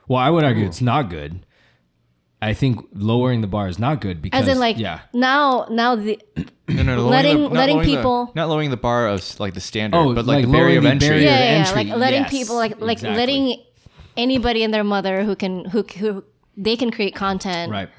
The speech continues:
Speaker 3: and put it on YouTube or whatever.
Speaker 1: Yeah.
Speaker 3: But yeah. Um,
Speaker 1: Yeah, you, you've lowered the bar in terms of standard, and you've lowered the barrier to entry.
Speaker 3: Mm-hmm.
Speaker 1: So you can enter any, pretty much any, like, arena that's,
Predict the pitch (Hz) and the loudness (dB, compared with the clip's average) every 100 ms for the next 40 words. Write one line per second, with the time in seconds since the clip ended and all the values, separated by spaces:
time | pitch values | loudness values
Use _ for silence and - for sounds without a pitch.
0 | - - 190 185 180 180 - - 202 180 | -20 -16 -10 -8 -8 -10 -12 -6 -4 -4
1 | 165 185 180 180 175 175 214 226 175 170 | -4 -6 -6 -6 -4 -2 0 0 -2 -6
2 | 196 107 87 - - _ _ _ _ 208 | -6 -6 -6 -8 -20 _ _ _ _ -4
3 | 190 - 196 190 - 165 _ - 180 165 | -4 -8 -10 -8 -10 -16 _ -18 -14 -12
4 | 160 160 131 131 - 139 135 143 123 123 | -12 -6 -2 -2 -2 -4 -2 -2 0 -2
5 | 107 117 160 196 147 117 123 123 110 127 | -2 0 2 2 0 -2 0 0 0 -2
6 | 107 90 - 113 120 147 160 - 139 143 | -2 -4 -8 -6 -2 -2 -2 -2 2 2
7 | 117 107 117 110 95 82 107 101 90 80 | 2 2 0 0 -2 -4 -4 -4 -4 -6
8 | 95 90 - - 208 208 214 208 214 135 | -8 -8 -12 -6 -4 -2 0 -2 0 2
9 | 117 104 - - - 113 143 160 117 - | 2 0 -6 -18 -4 0 2 2 0 -2
10 | - 156 165 123 - 135 139 127 113 - | -2 -2 0 -2 -2 -2 0 0 -2 -4
11 | _ _ _ _ - 107 - 277 320 131 | _ _ _ _ -10 -8 -2 0 2 0
12 | - - 120 127 110 95 87 - _ 110 | -2 -8 -4 0 0 -2 -4 -10 _ -6
13 | 90 107 127 104 87 87 | -2 -2 -2 -2 -4 -8